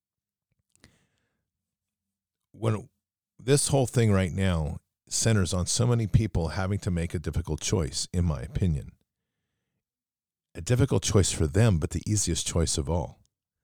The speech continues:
In the metaphor, in this sense of look at the pole with the fiery serpent, it's very simple. Look to Jesus.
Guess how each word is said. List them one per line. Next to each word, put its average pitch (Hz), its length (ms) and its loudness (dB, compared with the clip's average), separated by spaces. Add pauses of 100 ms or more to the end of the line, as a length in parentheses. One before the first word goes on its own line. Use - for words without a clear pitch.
(1300)
In 98 180 2
the 87 80 0
metaphor, 87 680 0
in 87 200 -2
this 95 160 0
sense 80 420 -2
of - 340 -6 (120)
look 107 380 -6
at 92 180 -4
the - 80 -8
pole 90 400 2
with 80 100 -8
the - 80 -6
fiery 85 400 -2
serpent, 85 460 -2
it's 85 160 -4
very 98 280 0
simple. 92 500 0 (560)
Look 95 420 -6
to 87 120 0
Jesus. 78 840 0